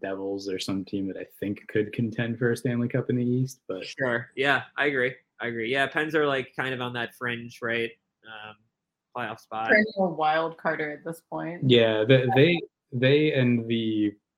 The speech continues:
Speaker 1: Capitals have gone from, like, perennial contenders, like, every year everyone says this is the year they finally fall off, to just, like, never really falling off,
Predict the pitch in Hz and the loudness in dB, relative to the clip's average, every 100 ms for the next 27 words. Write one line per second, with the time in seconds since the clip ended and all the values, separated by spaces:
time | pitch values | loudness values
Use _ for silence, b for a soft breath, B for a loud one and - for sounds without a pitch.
0 | _ - - 101 104 101 95 - 104 98 | _ -8 -2 -2 -2 -6 -6 -2 -4 -2
1 | 98 101 95 110 101 95 92 - _ _ | -4 -4 -4 -4 -4 -4 -4 -8 _ _
2 | _ _ _ 117 113 117 117 113 107 - | _ _ _ 2 4 6 4 2 -4 -4
3 | 107 107 104 104 101 101 92 110 107 110 | -2 2 2 2 0 -4 -4 -4 -2 -2
4 | 104 101 101 101 101 104 - 104 98 101 | 0 0 -2 -4 -6 -8 -4 -4 -2 -4
5 | 107 98 98 101 98 98 101 101 101 98 | -6 -6 -4 -2 -4 -6 -6 -6 -6 -8
6 | - 95 95 95 101 - - - 101 101 | -6 -6 -6 -6 -8 -12 -12 -4 -2 -2
7 | - 135 123 - 113 156 131 117 117 117 | -8 -4 -4 -2 0 4 4 2 0 -2
8 | - 110 107 110 107 110 131 | -2 -2 -2 -4 -4 -4 -6